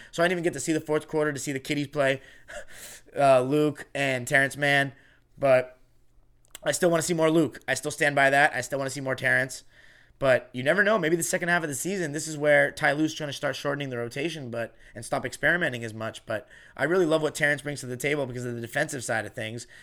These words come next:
And Lue is not always gonna play well. And I do like Kennard. I really do like Kennard. I mean, he scored eight points in twelve minutes. But anyway, one thirty to one oh four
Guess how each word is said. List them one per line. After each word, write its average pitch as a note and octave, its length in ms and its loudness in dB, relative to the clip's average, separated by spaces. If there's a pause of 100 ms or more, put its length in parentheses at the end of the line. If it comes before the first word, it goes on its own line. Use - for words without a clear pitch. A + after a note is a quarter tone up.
And B2 260 -4
Lue E3+ 160 8
is C#3 120 0
not D3 200 0
always C#3+ 160 -2
gonna C3 140 -8
play F3 220 0
well. G#2+ 280 -4 (440)
And C3 260 2
I D3+ 140 2
do F3 160 0
like F#3 180 4
Kennard. E3 420 0
I C#3 100 0
really D#3+ 320 4
do D#3+ 100 4
like D3 200 2
Kennard. C#3 400 -6
I - 40 -12
mean, C3+ 100 -6
he C#3+ 60 -6
scored E3+ 260 0
eight D#3+ 220 -2
points D#3 440 -4 (520)
in C3+ 540 -4
twelve C#3 260 2
minutes. - 420 -4 (1300)
But E3+ 160 0
anyway, D3 400 2 (100)
one A3 320 6
thirty A#3+ 280 8
to G#3+ 80 6
one G#3 140 4
oh G#3 60 6
four G3+ 400 2